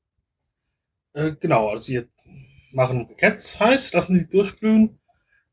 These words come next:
äh, tun dann in unserem Fall acht unter den Topf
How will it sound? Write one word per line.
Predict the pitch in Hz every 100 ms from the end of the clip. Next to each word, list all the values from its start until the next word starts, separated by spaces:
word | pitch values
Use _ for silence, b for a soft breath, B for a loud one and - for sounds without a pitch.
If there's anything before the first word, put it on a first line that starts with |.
| _
äh, | 131 139 127
tun | - 143
dann | 139 135
in | 123
unserem | 98 139 143 135
Fall | 135 139 135 -
acht | - 139 - - - _
unter | 208 233
den | 240 214
Topf | 208 214 - -